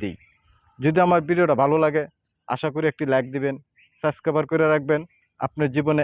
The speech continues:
একবার না একবার কাজে লাগবে। অনেক একটি শক্তিশালী জিনিস এই পেঁপে, আমি বিভিন্ন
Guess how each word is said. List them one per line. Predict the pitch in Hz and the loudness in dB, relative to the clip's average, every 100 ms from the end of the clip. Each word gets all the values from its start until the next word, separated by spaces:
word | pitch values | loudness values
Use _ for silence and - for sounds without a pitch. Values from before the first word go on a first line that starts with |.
| 143 | -2
একবার | 143 135 | -2 0
না | 143 139 | 0 0
একবার | 123 131 | 0 -2
কাজে | 123 110 107 | 0 0 -2
লাগবে। | 82 - 71 _ _ _ _ _ - | -6 -10 -14 _ _ _ _ _ -2
অনেক | 143 156 | 0 0
একটি | 165 151 151 156 196 - - - - | -2 -2 -2 -2 -6 -18 -20 -20 -4
শক্তিশালী | 170 - 160 156 139 131 | -2 0 0 0 0 0
জিনিস | 135 151 - _ _ | 0 0 -4 _ _
এই | 139 135 | -2 0
পেঁপে, | 117 104 90 - _ - - - | 0 -2 -6 -8 _ -20 -20 -8
আমি | - 151 127 | 0 0 4
বিভিন্ন | 160 180 | 4 4